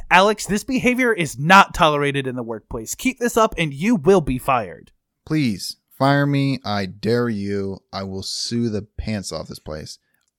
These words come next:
Speaker 2: and subsequently also take my mom's money.
Speaker 1: That's it.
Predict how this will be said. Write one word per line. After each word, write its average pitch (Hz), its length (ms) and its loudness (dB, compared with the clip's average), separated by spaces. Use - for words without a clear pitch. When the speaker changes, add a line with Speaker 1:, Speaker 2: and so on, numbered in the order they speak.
Speaker 2:
and 107 180 -4
subsequently 107 680 -4
also 104 300 -4
take 95 220 -8
my 95 100 -8
mom's 80 380 -10
money. - 280 -20
Speaker 1:
That's 170 280 2
it. 120 180 -4